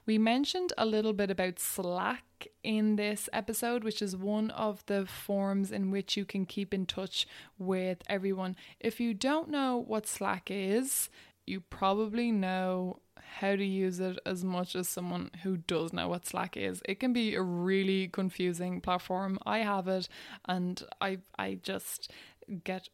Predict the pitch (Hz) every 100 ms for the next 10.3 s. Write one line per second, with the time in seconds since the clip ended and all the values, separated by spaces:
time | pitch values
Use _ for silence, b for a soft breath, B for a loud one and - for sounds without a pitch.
0 | - 196 294 294 214 196 185 175 185 190
1 | 190 180 185 180 190 196 254 240 220 214
2 | 214 208 202 190 196 190 196 190 190 190
3 | 185 196 226 311 320 - B B B 180
4 | 190 196 220 254 269 - 208 196 190 -
5 | - - 196 196 208 208 214 190 185 190
6 | 202 214 - - 240 262 - - 196 190
7 | 196 190 - 220 202 190 - - - b
8 | b 196 185 - 190 185 - 202 208 208
9 | - 196 196 196 180 - 208 202 175 190
10 | 180 -